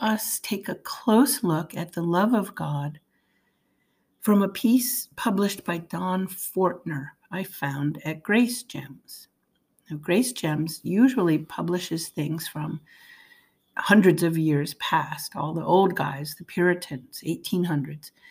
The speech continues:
But Don Fortner was a pastor for thirty years in Danville, Kentucky. From nineteen fifty to twenty twenty, he lived,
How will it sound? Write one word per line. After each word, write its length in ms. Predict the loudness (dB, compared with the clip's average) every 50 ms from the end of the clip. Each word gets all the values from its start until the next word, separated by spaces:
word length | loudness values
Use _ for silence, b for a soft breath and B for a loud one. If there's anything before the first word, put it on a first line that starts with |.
| b b b b b b b b _ _ _ _ _
But 320 | -6 -6 -6 -6 -6 -4
Don 320 | -2 2 4 6 8 8 6
Fortner 680 | 6 4 2 2 2 4 0 -2 -2 -2 -4 -8 -10 -16 _ _ _ _ _ _ _ _ _ _ _ _ _ _ _ _ _ _ _ _ _ -16 -14 -8
was 300 | -2 0 2 2 2 2
a 60 | 0 -2
pastor 720 | -4 0 4 4 4 6 4 0 -6 -6 -6 -6 -8 -8
for 200 | -10 -10 -8 -8
thirty 380 | -8 -6 0 2 4 4 4 4
years 600 | 2 0 -2 -4 -4 -4 -6 -8 -8 -8 -12 -14 -14 _
in 420 | _ -6 -6 -4 -6 -6 -8 -8 -10 B B B B B B B B B B _
Danville, 520 | -4 -2 0 2 2 2 2 2 0 -2 -4
Kentucky. 800 | -6 -4 -4 -4 -4 -2 -2 -2 -2 -4 -4 -4 -4 -4 -6 -12 _ _ _ _ _ -12 -12 -12 -14 _ _ -20 -20 _ _ _
From 180 | -10 -8 -6 -4
nineteen 480 | -2 -2 -4 -4 -2 0 4 6 6
fifty 440 | 6 4 -2 -4 -4 -4 -2 -2 0 0
to 200 | 0 -2 -4 -6 _
twenty 340 | -12 -8 -6 -4 -4 -4 -6
twenty, 540 | -8 -6 -4 -2 0 0 0 0 -2 -4 b b b b b b b b _
he 120 | -6 -4
lived, 420 | -2 -2 -2 -2 -2 -6 -8 _